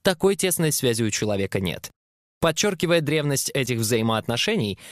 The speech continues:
некоторые специалисты говорят даже, что эти два вида коэволюционировали, то есть выработали определённые генетические адаптации к совместному существованию.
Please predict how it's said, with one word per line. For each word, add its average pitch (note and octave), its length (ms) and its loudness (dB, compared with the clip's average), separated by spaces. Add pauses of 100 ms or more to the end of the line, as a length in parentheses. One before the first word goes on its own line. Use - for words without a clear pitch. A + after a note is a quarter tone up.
(120)
некоторые A3+ 360 2
специалисты F3 600 0
говорят E3 380 0
даже, C#3+ 280 0
что A#2+ 240 0
эти B2 180 0
два A2 240 0
вида A#2+ 340 0 (200)
коэволюционировали, D3+ 1400 0
то B2 220 2
есть - 180 0
выработали C3+ 460 2
определённые B2+ 880 2
генетические A#2 840 0
адаптации C3+ 640 0
к D#3+ 60 -8
совместному A2 680 0
существованию. C3 1040 -2